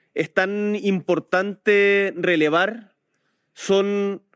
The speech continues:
la lucha por un crecimiento que sea inclusivo, que respetando y creyendo en la ciencia se haga cargo de la crisis climática que nosotros, los seres humanos, hemos provocado,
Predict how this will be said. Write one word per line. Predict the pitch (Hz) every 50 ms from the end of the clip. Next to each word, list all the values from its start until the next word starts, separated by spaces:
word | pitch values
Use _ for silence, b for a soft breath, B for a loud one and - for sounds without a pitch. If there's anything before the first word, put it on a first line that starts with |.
| _ _ _ _ _ _ _ _
la | - 143
lucha | 147 160 175 170 - 208 190 190 190 185 185 180 -
por | _ 180 175
un | 185 170
crecimiento | 190 180 - 175 170 175 185 175 - 180
que | 151
sea | 160 - 185 185 180 180 175 -
inclusivo, | 190 180 170 - - 151 143 - - 180 180 180 214 254 254 _ _ _ _ _ _ _ _ _ _ _ b b b b b b b b b b b b b b _
que | - 170 170 170 170 170 170 170 170 170 170 170 170 170 170 165 - _ _ _ _ _ _ _ _ _ _ _ _ _ _ _ _ _ _ _
respetando | - - 190 175 - _ - 196 165 - 196 208 226 214
y | 233
creyendo | - 208 196 190 202 208 220 226
en | 220
la | 214 202
ciencia | 185 - 190 220 226 214 175 - - 139 123 117 113 -
se | _ - - - 175
haga | 180 170 185 170
cargo | - - 202 208 202 185 156 120 117 120 110 113 _ _ _ _ _ _ _ _ _ _ _
de | 135 131 156 156 165 170 180 185 180 - _ _ _ _ _ _
la | _ 139 143
crisis | 143 - 185 156 165 185
climática | - 175 165 151 165 175 - 190 156 202 190
que | 156 - - 170 160 143 - _ _ _ _ _
nosotros, | 143 151 151 - - - 220 254 - - 131 120 113 - - - - _ _ _
los | - 139 131 -
seres | - 185 185 180
humanos, | 165 165 156 170 190 190 180
hemos | 175 170 165
provocado, | 147 - 156 147 139 123 143 143 151 196 226 _